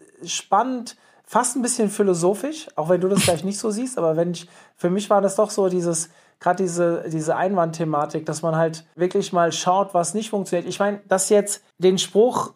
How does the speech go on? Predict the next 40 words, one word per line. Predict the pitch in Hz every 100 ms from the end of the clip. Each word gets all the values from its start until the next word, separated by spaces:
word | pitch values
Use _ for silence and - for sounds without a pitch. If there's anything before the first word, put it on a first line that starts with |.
| -
äh, | 135
du | 175
hast | 196
acht | 202 214
Prozent | 233 220 214
Conversion | 208 190 196 226 226
Rate, | 214 208
was | 190 214
ist | 208
denn | 214
mit | 196
den | 196
anderen | 185 220 180
zweiundneunzig? | - 151 147 147 143 147 143
Bevor | 156 180 175
du | 170
dich | 180 185
um | 175
mehr | 170
Traffic | 165 208 208 214
kümmerst, | - 208 208 208
kümmere | 202 202
dich | 190
doch | 196
lieber, | 190 196 196 185
dass | 185 -
die, | 208
die | 196 -
eh | 220
kommen, | - 202 202 208 - -
konvertieren. | 196 180 175 175 233 214 208 - -
Das | 175
ist |
jetzt | 220 214
nichts | 170 160
Neues | 196 233 -
für | 160
mich, | 143 139 - -
aber | 151 170 160 156 -
tatsächlich | - 185 - 202 202 214 202 -